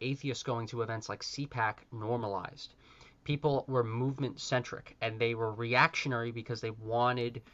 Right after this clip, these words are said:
to make sure that this movement and the acceptance and normalization of atheists in the country was successful. People put that mindset first, 'cause if you're in the atheist movement, you wanna make sure that you fight for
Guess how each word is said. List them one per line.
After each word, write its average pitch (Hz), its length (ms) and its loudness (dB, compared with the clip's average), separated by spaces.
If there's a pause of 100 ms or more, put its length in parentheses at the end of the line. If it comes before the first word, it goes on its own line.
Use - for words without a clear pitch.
(220)
to 117 280 -4
make 127 240 2
sure 131 200 0
that 117 260 -2
this 110 220 -4
movement 131 360 0
and 107 160 -6
the 110 280 -8 (160)
acceptance 117 720 0
and 110 100 -6
normalization 117 680 -2
of 107 80 -6
atheists 107 400 -6
in 107 60 -6
the 101 60 -10
country 110 320 -6
was 107 180 -8
successful. - 640 2 (420)
People 165 300 2
put - 260 0 (100)
that 120 360 10
mindset 104 440 0
first, - 240 4
'cause 113 160 -2
if 110 100 -6
you're 120 180 2
in 120 100 2
the 120 220 -2
atheist 120 460 -4
movement, 127 380 0
you 113 80 -6
wanna 113 180 -2
make 113 160 -6
sure 117 140 -4
that 101 140 -6
you 101 60 -12
fight - 220 0
for - 140 -4